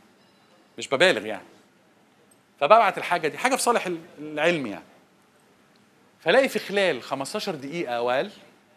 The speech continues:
جاية لي لغاية أوضة مكتبي في البيت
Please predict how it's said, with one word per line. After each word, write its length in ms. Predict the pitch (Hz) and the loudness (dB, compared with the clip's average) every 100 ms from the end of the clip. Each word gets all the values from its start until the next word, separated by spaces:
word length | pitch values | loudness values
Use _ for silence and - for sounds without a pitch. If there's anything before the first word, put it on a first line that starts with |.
| _ _ _ _ - | _ _ _ _ -6
جاية 200 | 131 156 | -2 -2
لي 100 | 196 | -2
لغاية 400 | 143 151 175 175 170 - | -4 -4 -4 -4 -6 -2
أوضة 260 | 220 190 185 | -2 -2 -4
مكتبي 500 | 139 139 - 185 180 | -6 -8 -4 -4 -2
في 120 | - | -8
البيت 320 | 135 104 139 | -10 -6 -6